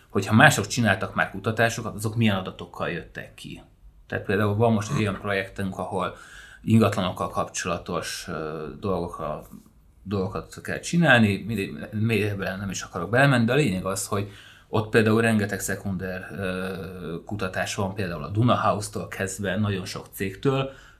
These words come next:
amik nem adnak minden kérdésünkre választ, mert nem a problémákra fókuszálnak, de mondjuk egy tizenöt-húsz százalékát a kérdéseinknek megválaszolják. Piacméreteket, fő problémákat általában ki szoktak írni.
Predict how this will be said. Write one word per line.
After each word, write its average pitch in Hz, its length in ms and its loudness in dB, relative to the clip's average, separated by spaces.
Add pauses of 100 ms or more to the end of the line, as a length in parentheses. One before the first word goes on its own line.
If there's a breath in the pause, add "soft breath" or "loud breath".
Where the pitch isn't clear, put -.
(100)
amik 117 440 2
nem 143 220 12
adnak 107 400 8
minden 92 300 -2
kérdésünkre 87 600 -4
választ, 87 420 0
mert 87 300 -4
nem 113 180 2
a 107 160 4
problémákra 95 600 -2
fókuszálnak, 117 840 2 (240 loud breath)
de 113 140 2
mondjuk 113 240 2
egy 117 100 -4
tizenöt-húsz 110 600 2
százalékát 92 640 -2
a 92 60 -12
kérdéseinknek 92 640 -6
megválaszolják. 64 1080 -10 (420 loud breath)
Piacméreteket, 101 1400 6
fő - 300 4
problémákat 104 800 2
általában 95 320 -2
ki - 80 -12
szoktak - 480 -8
írni. 78 420 -10